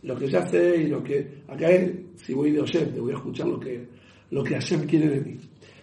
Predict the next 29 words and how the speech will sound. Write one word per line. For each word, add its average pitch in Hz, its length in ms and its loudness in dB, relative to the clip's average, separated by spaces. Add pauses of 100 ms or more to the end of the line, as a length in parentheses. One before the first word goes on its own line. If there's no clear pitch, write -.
(140)
Ahora, 165 220 4
¿qué 208 100 0
sucede? 202 600 2 (320)
Que - 80 -6
en 143 80 -2
el 160 100 -4
mes 220 160 2
de 233 100 2
Elul 208 380 4 (240)
podés 185 500 4 (140)
utilizarlo 165 880 0
como 180 260 -4
una 220 140 0
experiencia 156 760 0 (280)
espectacular 175 720 2
y 220 40 2
decir, 180 440 0 (180)
"Qué 247 140 2
bueno 247 240 6
que 196 80 6
estamos 208 240 6
en 190 60 6
el 175 60 4
mes 185 140 6
de 175 80 4
Elul", 202 380 4
o - 100 -4
decir, 170 400 2 (680)
"Uy, - 140 -6